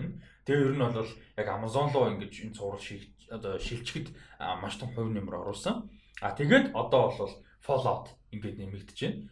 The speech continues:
А, гэхдээ энэ дөнгөж хөгжүүлж чад одоо яригдж байгаа учраас дээрээс нь Jonathan Nolan, Lisa Joy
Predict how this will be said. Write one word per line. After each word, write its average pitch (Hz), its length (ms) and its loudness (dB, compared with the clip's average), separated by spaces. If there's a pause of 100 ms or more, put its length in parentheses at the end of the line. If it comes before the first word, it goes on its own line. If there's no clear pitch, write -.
А, 107 160 -2
гэхдээ - 240 2 (160)
энэ - 80 0
дөнгөж 214 320 2 (400)
хөгжүүлж 151 320 -4
чад - 160 -4
одоо 143 240 4
яригдж 131 320 4
байгаа 139 240 6
учраас - 160 -6
дээрээс 165 320 2
нь 165 80 -2
Jonathan 160 400 0
Nolan, 127 320 0
Lisa 131 240 0
Joy 123 160 0